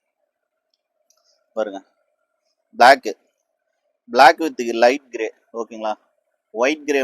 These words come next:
மாதிரி வரும். எல்லாமே கலர் கான்ட்ராஸ்ட் சூப்பரா இருக்குங்க. இது வந்து பாத்தீங்கன்னா, கலர் சார்ட்லாம் இல்ல, ஒரு இருபது சாரி தான் இருக்கு மொத்தமாவே. ஓகேங்களா? நாற்பது வந்தது, ஏற்கனவே இப்ப சோல்ட் அவுட் ஆயிடுச்சு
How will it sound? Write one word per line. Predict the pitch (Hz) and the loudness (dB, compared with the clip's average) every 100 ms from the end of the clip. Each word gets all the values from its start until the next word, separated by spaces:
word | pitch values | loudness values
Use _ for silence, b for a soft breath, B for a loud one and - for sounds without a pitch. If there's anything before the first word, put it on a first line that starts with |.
| 127 | -4
மாதிரி | 131 117 | -6 -8
வரும். | 113 110 _ _ _ _ _ _ _ _ _ _ _ _ _ _ _ _ | -10 -14 _ _ _ _ _ _ _ _ _ _ _ _ _ _ _ _
எல்லாமே | 127 151 175 185 185 | -4 4 4 4 0
கலர் | 156 165 151 | 2 2 2
கான்ட்ராஸ்ட் | - 160 160 - 160 | 2 2 -4 -6 -12
சூப்பரா | 151 131 147 147 | -10 -6 -2 -2
இருக்குங்க. | 127 143 190 143 | -4 -6 -6 -6
இது | 143 | -8
வந்து | 156 160 | -10 -10
பாத்தீங்கன்னா, | 139 147 170 131 | -10 -12 -4 -2
கலர் | 143 151 | -2 -4
சார்ட்லாம் | 151 139 135 | -8 -4 -4
இல்ல, | 127 214 _ _ _ _ _ - | -4 -8 _ _ _ _ _ -10
ஒரு | 127 123 123 123 123 131 | -6 -4 -4 -6 -8 -4
இருபது | 160 185 175 | -2 -2 0
சாரி | 170 165 175 | 0 0 -4
தான் | 156 | -6
இருக்கு | 147 147 175 - 135 | -12 -10 -8 -6 -6
மொத்தமாவே. | 131 143 147 143 190 156 | -6 -4 -4 -4 -4 -6
ஓகேங்களா? | 127 127 139 139 - 120 | -8 -8 -6 -8 -8 -2
நாற்பது | 135 147 143 143 | -2 -2 -6 -6
வந்தது, | 147 139 202 _ _ _ _ _ - | -6 -8 -10 _ _ _ _ _ -8
ஏற்கனவே | 139 139 143 156 143 | -8 -6 -6 -6 -6
இப்ப | 131 123 123 120 - | -4 -2 -2 -6 -8
சோல்ட் | 127 143 135 | -8 -8 -4
அவுட் | 123 | -2
ஆயிடுச்சு | 127 135 123 | -2 -4 -10